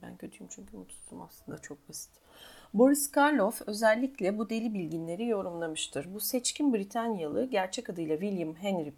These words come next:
Pratt, nefret ettiği korku filmlerinde kariyer yaptı. Nefret ettiği korku filmlerinde bu şey gibi. <laughs> Latife Tekin'in,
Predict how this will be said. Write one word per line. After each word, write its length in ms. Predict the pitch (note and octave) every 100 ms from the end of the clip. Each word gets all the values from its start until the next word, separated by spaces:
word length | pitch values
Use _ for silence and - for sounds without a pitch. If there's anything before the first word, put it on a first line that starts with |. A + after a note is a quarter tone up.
| -
Pratt, 360 | F#3 F3+ - - - - -
nefret 360 | A3 A3+ D4+ G3
ettiği 320 | - D#3 D#3
korku 340 | - G#3+ C4
filmlerinde 520 | A#3+ F#3+ E3+ F3 C4
kariyer 400 | C4 G#3+ G3 F3+
yaptı. 380 | D#3 C#3 - - - _ _ - - _ _
Nefret 360 | F3+ - G3+ F3+
ettiği 300 | - - -
korku 320 | - - -
filmlerinde 480 | - E3+ C#3 E3 - -
bu 40 |
şey 260 | - - E3+
gibi. 240 | C#3 C#3+ - _ _ _ -
<laughs> 460 | _ A#4 A#4 -
Latife 440 | A#3+ A#3+ G#3 G3 G3+
Tekin'in, 460 | F3+ - F#3 G#3+